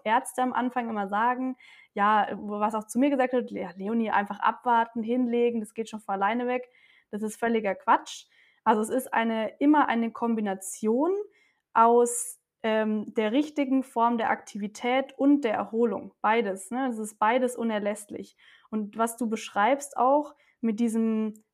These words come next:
ja, immer weniger leistungsfähig werden, dazu ist mir was eingefallen, was, äh, mir damals auch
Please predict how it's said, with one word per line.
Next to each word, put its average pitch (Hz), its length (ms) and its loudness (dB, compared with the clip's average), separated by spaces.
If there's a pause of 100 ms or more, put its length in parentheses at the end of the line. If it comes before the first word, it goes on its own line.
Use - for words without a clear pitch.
ja, 202 400 2 (100)
immer 233 280 4
weniger 240 340 4
leistungsfähig 214 840 0
werden, 226 220 2
dazu 220 260 -6
ist 240 140 -4
mir 240 120 -2
was 214 200 -6
eingefallen, 240 600 0
was, 220 360 -8
äh, 214 160 -4
mir 240 180 0
damals 220 480 -2
auch 214 180 -4